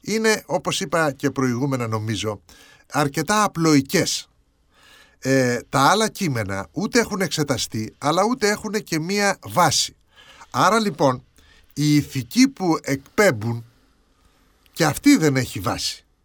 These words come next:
Η ηθική της βίβλου είναι η ηθική που νομίζουμε ότι είναι σωστή. Γιατί; Γιατί δεχόμαστε αξιωματικά ότι αυτό το βιβλίο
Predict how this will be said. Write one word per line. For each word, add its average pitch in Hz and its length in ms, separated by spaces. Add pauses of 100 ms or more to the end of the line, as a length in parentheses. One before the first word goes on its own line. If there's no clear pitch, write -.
(720)
Η 131 140
ηθική 135 420
της 165 260
βίβλου 131 460 (480)
είναι 202 440
η 151 120
ηθική 147 480
που 156 160
νομίζουμε 143 520
ότι 139 160
είναι 151 120
σωστή. 131 580 (200)
Γιατί; 139 640 (400)
Γιατί 135 420
δεχόμαστε 120 920 (380)
αξιωματικά 180 1160 (540)
ότι 143 300
αυτό 139 240
το 147 140
βιβλίο 123 640